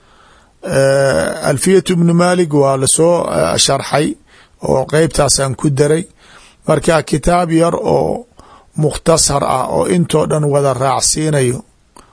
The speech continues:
oo macnaha ay u dhammaystiran tahay, labadii qismiyaan raadiyey. Waxaa ugu soo dhowaaday Ash-Shaafiya libni al-Xaajib, oo Ibn al-Xaajib waxa weeyaan waa Sheekh Ibnu Malik baa la yidhaahdaa.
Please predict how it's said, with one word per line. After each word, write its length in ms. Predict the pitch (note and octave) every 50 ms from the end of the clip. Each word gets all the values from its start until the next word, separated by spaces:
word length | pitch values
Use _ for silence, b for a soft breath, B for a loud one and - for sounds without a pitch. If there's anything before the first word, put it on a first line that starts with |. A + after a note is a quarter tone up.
| B B _ -
oo 200 | - C#3 C3+ C3 C3+
macnaha 380 | C3 B2+ B2+ C3 D3+ D3 C#3+ C#3+
ay 40 |
u 100 | D3 D#3+ E3
dhammaystiran 640 | D3 D3 D3 D3 C#3+ C3+ - - D3+ C#3 D3 D#3 -
tahay, 180 | - C#3 C3 B2+
labadii 360 | C3+ C#3+ D3 C#3+ D3 D3 C#3+
qismiyaan 600 | - - B2+ - - C3 C3 C3 C3 B2+ B2 A2+
raadiyey. 480 | A#2 B2 C3 C3+ C3 C#3 C#3+ D3 D3+ - B B B B B B B
Waxaa 260 | B - G#2 C3 D3+ E3
ugu 180 | F3+ G3 G3+ -
soo 220 | - E3 D#3+ D#3+
dhowaaday 580 | C#3+ C#3 C#3+ C#3 C3+ C3+ C#3 C3+ C#3+ D3 D#3 - - - _ B B B B B B B B B B - - - - -
Ash-Shaafiya 720 | - D3+ C#3 - - - D3+ D#3 E3+ E3 - - D3+ C#3+ C3+
libni 220 | C3+ C#3 C3 C#3
al-Xaajib, 520 | C3 B2 - - D3 D#3 D3+ C3+ B2+ B2+ B2+
oo 200 | D#3 D3 A#2+ - -
Ibn 220 | - B2+ B2+ C3 C3+
al-Xaajib 480 | B2 - - D3 D#3 D#3 D3 D#3+ E3 D3
waxa 240 | C#3 B2 - D3
weeyaan 440 | D3+ C#3+ C#3+ D3 D3 D#3 D#3 D#3+ F#3+ G#3 - B B B B B B B B -
waa 160 | - C3+ B2+
Sheekh 280 | - - E3 D3+ -
Ibnu 260 | D3+ D#3+ C3+ C3 C3+ C3+
Malik 320 | C#3 D3 D3 D3 C#3+ C3 C3
baa 160 | B2+ B2+ B2+
la 100 | B2 B2+
yidhaahdaa. 460 | B2+ B2+ A#2+ A#2+ A2+ - - - -